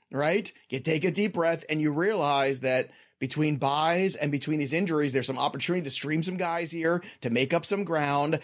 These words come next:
and this is not the time to throw in the towel. No, no, no. Pat Fitzmaurice, this is the time to fight, is it not?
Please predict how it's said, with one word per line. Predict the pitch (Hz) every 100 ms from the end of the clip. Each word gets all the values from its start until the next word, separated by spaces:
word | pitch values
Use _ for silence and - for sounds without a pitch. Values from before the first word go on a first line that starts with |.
| -
and | - 135
this | 143
is | 170 135
not | 151 156 170 190
the |
time | 220 202 196
to | 180
throw | 160 175 170
in |
the | 156
towel. | 131 185 196 151
No, | 196
no, | 277 339
no. | 339 185 - _ _ _ _ -
Pat | 165 190
Fitzmaurice, | 175 - 175 165 -
this | 160 170
is | 165
the | 147
time | 156 156
to | 143
fight, | - 151 127 -
is | 113
it | 123
not? | 135 151 185